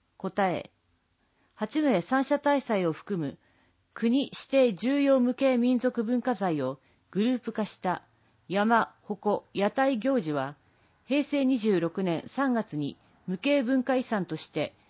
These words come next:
ユネスコに提案されたが、審査件数を上回る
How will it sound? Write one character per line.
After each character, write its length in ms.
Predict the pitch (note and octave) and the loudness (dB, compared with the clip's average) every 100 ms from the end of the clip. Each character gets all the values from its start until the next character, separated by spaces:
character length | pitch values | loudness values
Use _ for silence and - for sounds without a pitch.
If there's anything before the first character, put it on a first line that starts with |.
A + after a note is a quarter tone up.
| _ _ | _ _
ユ 100 | F#3 | -2
ネ 140 | A3 B3+ | 0 0
ス 120 | - | 0
コ 100 | A3+ | 0
に 240 | A3+ - - | 0 -4 -2
提 220 | A#3 A#3 | 0 2
案 140 | A3+ | 0
さ 140 | - G#3+ | 0 -4
れ 100 | G#3 | -2
た 140 | F#3 | -2
が、 220 | C3 C#3+ - _ _ _ _ _ - | -4 -6 -12 _ _ _ _ _ -4
審 160 | C#4 C4+ | -2 0
査 160 | C4+ | 0
件 220 | C4+ C4 | 0 0
数 260 | B3 B3 G#3 | -2 -2 0
を 180 | D3 - | 0 -2
上 280 | G3+ A#3 C4+ | 0 4 4
回 220 | C#4 B3+ | 2 2
る 220 | E3+ - | 0 -4